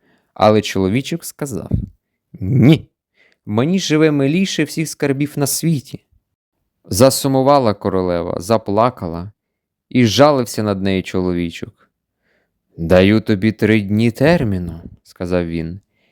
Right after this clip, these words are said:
«Якщо за цей час ти дізнаєшся моє ім'я, то нехай дитина залишається в тебе». Усю ніч королева згадувала різні імена,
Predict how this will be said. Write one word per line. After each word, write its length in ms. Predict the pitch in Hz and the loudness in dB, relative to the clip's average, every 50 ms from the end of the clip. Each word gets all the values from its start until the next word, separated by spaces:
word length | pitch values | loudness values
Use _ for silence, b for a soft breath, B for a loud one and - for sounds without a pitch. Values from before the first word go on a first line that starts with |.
| _ _ _ _ - | _ _ _ _ -6
«Якщо 1000 | - 90 92 95 98 98 - - - - - - - - 165 170 139 95 80 - - | 0 2 4 4 4 2 0 -6 -10 -8 -8 -8 -4 -2 -2 0 0 -2 -4 -6 -8
за 240 | - 95 90 110 110 | -10 -6 -2 -2 -2
цей 260 | 107 - 139 139 135 | 0 0 2 2 2
час 340 | 127 - - 160 147 127 107 | 0 -2 -2 -2 0 -2 -2
ти 140 | - - 104 | -2 -4 -2
дізнаєшся 580 | 95 101 98 95 110 110 110 101 - - - 104 | 0 0 0 0 2 0 0 0 -2 -4 -6 -4
моє 300 | 104 104 104 104 101 101 | -2 -2 0 0 0 0
ім'я, 480 | 98 101 101 95 113 135 156 170 156 - _ _ _ _ _ _ _ _ _ _ _ _ _ - | 0 0 0 0 0 0 0 -4 -8 -14 _ _ _ _ _ _ _ _ _ _ _ _ _ -2
то 140 | - 113 | 0 2
нехай 360 | 120 131 123 - 156 165 170 160 | 2 2 0 2 2 0 2 0
дитина 380 | 151 165 - 185 175 170 160 | 0 -2 -2 -2 -2 -2 -2
залишається 600 | 147 156 156 156 143 - 165 160 160 151 - 160 | -2 -2 -2 -2 -2 -2 0 0 0 0 -2 -4
в 100 | 147 - | -6 -6
тебе». 540 | - - 165 156 135 98 87 85 85 90 92 _ _ _ _ _ _ _ _ _ _ _ _ _ _ _ _ _ _ | -4 -2 0 0 0 -2 -4 -8 -10 -12 -14 _ _ _ _ _ _ _ _ _ _ _ _ _ _ _ _ _ _
Усю 360 | - 117 120 120 - - 196 180 | 2 2 2 2 2 2 2 2
ніч 260 | 170 170 160 - - | 4 2 2 0 -2
королева 500 | - 139 135 131 131 139 143 135 127 120 | 0 2 2 4 4 4 4 2 2 0
згадувала 640 | 104 110 123 131 131 120 113 107 107 110 107 104 104 | 0 2 2 2 2 2 0 0 0 0 0 0 0
різні 360 | 107 117 110 98 107 104 101 | 0 -2 -4 -4 -4 -4 -4
імена, 540 | 98 98 98 98 101 113 135 156 160 151 139 | -2 -2 -2 -2 -2 -2 0 -2 -2 -4 -6